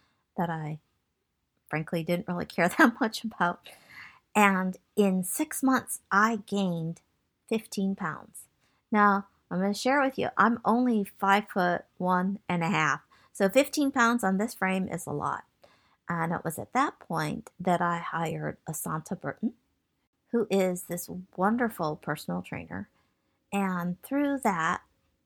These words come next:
I not only lost the weight, but I got fitter and stronger. And it,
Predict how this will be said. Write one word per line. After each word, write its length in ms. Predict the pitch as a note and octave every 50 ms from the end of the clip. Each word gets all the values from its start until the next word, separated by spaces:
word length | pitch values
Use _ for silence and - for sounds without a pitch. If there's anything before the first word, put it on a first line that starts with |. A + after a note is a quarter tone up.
| _ _ _ _ _ _ _ _ -
I 500 | G3 G3 F#3 F#3+ F#3 F#3 F3+ F3+ F#3 - _ _ _ _ _ _
not 300 | - G3+ G#3 A3 A#3 A#3
only 300 | A#3 A3 A3 G#3 G3+ F#3
lost 380 | F3 E3+ E3+ F3+ F#3+ - - -
the 100 | - F#3+
weight, 280 | F3 E3 E3 F3 - - _ _
but 100 | F3 E3+
I 140 | E3 F3+ F3 -
got 180 | E3+ E3 D#3+ - _ _ _ _ _ _ _ _ _ _ _ _ _ _ _ _
fitter 500 | - - G#3+ G#3 G#3+ A3+ A3 G#3+ A3 G#3 -
and 180 | F#3 F3 E3+
stronger. 880 | - - - - - - - G#3 G3 F#3+ F#3+ F3+ D#3+ - - D#3 E3 - _ _ _ _ _ _ _ _ - _ _ _
And 360 | - G3+ G3+ G3 G3+ G3 F#3+ - _ _ _ _ _ _ _ _ _ _ _ _ _ _ _ _ _ _ _ _ _ -
it, 180 | G3+ - -